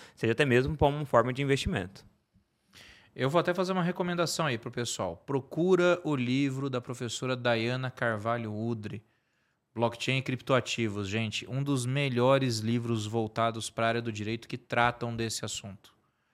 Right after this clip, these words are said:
Speaker 2: Segue também o perfil da professora Dayana Udre, segue o perfil do professor Pietro Martins, os dois coordenam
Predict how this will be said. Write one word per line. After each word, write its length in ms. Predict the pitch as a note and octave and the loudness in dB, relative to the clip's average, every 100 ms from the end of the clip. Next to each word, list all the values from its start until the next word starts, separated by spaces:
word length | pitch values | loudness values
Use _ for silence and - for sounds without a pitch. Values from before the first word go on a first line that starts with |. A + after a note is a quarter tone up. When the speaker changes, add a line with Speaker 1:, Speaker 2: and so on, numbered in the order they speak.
| _ _ _ _ _ | _ _ _ _ _
Speaker 2:
Segue 440 | - - D#3 E3+ E3 | -6 2 4 4 4
também 280 | D3 C3+ | 0 0
o 40 | C3+ | 0
perfil 320 | B2+ A2 B2+ | -2 -2 -4
da 80 | A#2 | -4
professora 460 | A#2 A2 G#2+ A#2+ | -4 -4 -2 -2
Dayana 340 | A2 A2+ G#2+ G#2 | 0 -2 -2 -2
Udre, 320 | A2 A2+ G#2+ | -2 -2 -4
segue 300 | - C3 B2+ | -2 0 0
o 20 | |
perfil 300 | A#2+ A#2 - | -2 -2 -2
do 80 | A#2 | -4
professor 420 | A2+ G#2+ G#2 A#2+ | -2 -4 -2 -2
Pietro 360 | G#2+ A#2 A#2 A#2 | 0 -2 -2 -4
Martins, 520 | A2 G#2 - B2+ A#2+ | -6 -6 -8 -6 -4
os 140 | A2 | -4
dois 240 | G#2 B2 - | -2 -2 -2
coordenam 680 | - A#2 G#2 A2+ A#2+ B2 | 0 0 0 -2 0 -2